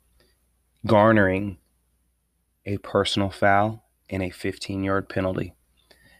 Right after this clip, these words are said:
that set the Chiefs up for a forty-five-yard field goal at the gun to win. Now, <laughs> it wasn't, it wasn't that dramatic. There was actually terrible reffing.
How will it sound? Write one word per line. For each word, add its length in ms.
that 200
set 400
the 60
Chiefs 400
up 260
for 200
a 100
forty-five-yard 1000
field 320
goal 280
at 220
the 80
gun 480
to 140
win. 340
Now, 280
<laughs> 40
it 180
wasn't, 340
it 40
wasn't 340
that 180
dramatic. 380
There 120
was 120
actually 340
terrible 540
reffing. 360